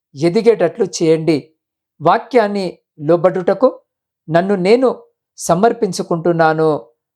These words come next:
అని విశ్వాసముతో ఈ రాత్రి ప్రార్థన చేయండి. ఖచ్చితముగా దేవుడు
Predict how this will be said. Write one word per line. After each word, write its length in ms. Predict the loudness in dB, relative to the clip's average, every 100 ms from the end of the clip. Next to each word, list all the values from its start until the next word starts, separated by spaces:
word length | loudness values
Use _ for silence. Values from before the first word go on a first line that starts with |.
| _
అని 160 | -2 0
విశ్వాసముతో 1000 | -2 0 2 2 0 -4 0 2 2 -2 _ _ _ _
ఈ 100 | 2
రాత్రి 600 | 4 4 2 2 2 0 -6 _ _ _ _
ప్రార్థన 560 | 0 0 2 0 0 -2 -6 _ _ _
చేయండి. 600 | -6 2 2 4 0 -2 -8 _ _ _ _
ఖచ్చితముగా 760 | -4 -2 0 0 2 2 2 -2 -14
దేవుడు 520 | -2 0 2 2 2